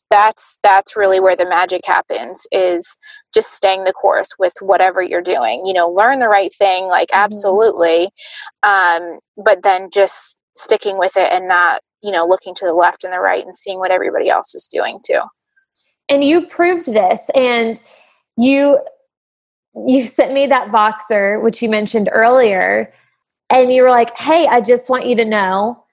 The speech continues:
Speaker 2: I've been doing what you taught me for three months." And y'all, I'm not, I'm not saying it's because it's my training. It could be anybody's training. And I really genuinely believe that. It could be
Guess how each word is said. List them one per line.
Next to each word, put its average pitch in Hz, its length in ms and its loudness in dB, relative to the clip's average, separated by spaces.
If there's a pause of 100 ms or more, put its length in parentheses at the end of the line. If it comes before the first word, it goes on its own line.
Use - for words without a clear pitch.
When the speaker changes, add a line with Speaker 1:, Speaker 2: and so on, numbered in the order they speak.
(460)
Speaker 2:
I've 240 220 2
been 233 280 2 (120)
doing 262 460 2
what 240 260 0
you 254 160 0
taught 220 260 -2
me 220 140 -4
for 233 160 -2
three 214 240 0
months." 208 400 -4
And 220 180 0
y'all, 202 260 2
I'm 208 160 -2
not, 196 360 2
I'm 208 100 -4
not 202 160 -4
saying 214 300 0
it's 208 180 -12
because 226 300 0
it's 233 160 -8
my 214 160 0
training. 190 400 -6
It - 80 -20
could 175 100 -14
be - 180 -4
anybody's 214 520 0
training. 185 300 -2
And 233 100 2
I 226 60 4
really 233 560 4
genuinely 202 580 0
believe 175 340 0
that. 170 220 -2
It 226 100 -2
could 220 140 0
be 202 180 0